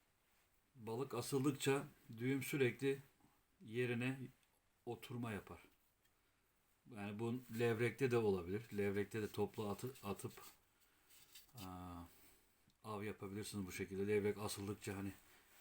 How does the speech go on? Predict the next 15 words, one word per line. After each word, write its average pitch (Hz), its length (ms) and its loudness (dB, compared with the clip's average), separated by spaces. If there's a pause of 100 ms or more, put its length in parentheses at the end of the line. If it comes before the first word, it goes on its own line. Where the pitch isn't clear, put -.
(460)
asıldıkça 104 680 -6 (920)
düğüm 123 340 2 (340)
sürekli 123 460 -2
oturma 117 460 2
yapar. 92 320 -4 (720)
Kesme, 131 720 0
patlama, 127 500 -2
yanma 127 580 2 (180)
yapmaz. 113 680 -6 (1500)
Siz 117 160 -2
tabii 95 280 -2
kendiniz 104 420 -2
kesip - 280 -4
atmadıktan 113 460 2
sonra 151 160 0